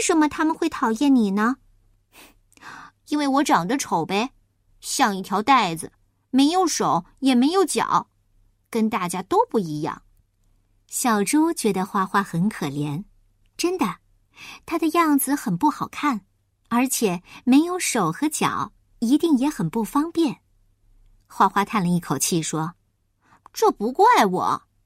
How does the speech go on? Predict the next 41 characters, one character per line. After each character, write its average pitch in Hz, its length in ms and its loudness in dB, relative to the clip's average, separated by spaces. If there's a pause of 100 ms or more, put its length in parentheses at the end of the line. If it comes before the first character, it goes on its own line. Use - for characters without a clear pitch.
(300)
我 339 180 2
从 330 180 -4
蛋 330 260 4
壳 320 180 0
里 269 180 2
孵 392 280 2
出 381 140 -2
来 277 220 4
就 - 160 -10 (120)
是 277 120 -4
这 226 140 2
样 190 280 0
子 - 120 -4
的。 - 240 -8 (520)
”“没 262 240 2
关 392 320 2
系， 277 380 -2 (340)
马 226 220 0
阿 285 160 -2
姨 294 200 0
说， 359 340 2 (180)
“我 262 120 -2
的 392 140 0
腿 214 220 -4
太 - 140 -12 (200)
短。” 156 340 -2 (480)
山 415 300 -2
羊 370 200 -2
伯 277 200 -2
伯 349 180 0
说， 381 300 2 (220)
“我 233 120 -2
的 240 140 -4
肚 330 240 -2
子 202 120 -8
太 - 140 -12 (260)
大。” 175 300 -4 (600)
鹅 320 200 0
妈 392 200 2
妈 359 140 0
说， 381 240 -2